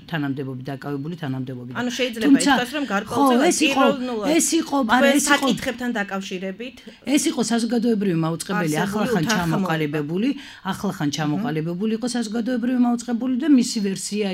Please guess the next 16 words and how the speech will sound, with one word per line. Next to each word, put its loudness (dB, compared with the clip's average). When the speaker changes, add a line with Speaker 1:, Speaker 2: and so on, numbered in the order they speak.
Speaker 1:
იყო -10
ასეთი. -10
თუმცა 0
მე 8
პირადად -2
ვიყავი, -2
არ -2
ვიყავი -4
ამის -4
მომხრე, -2
მე 4
დამეთანხმდნენ, -6
რა -6
თქმა -6
უნდა, -4
კოლეგები, -4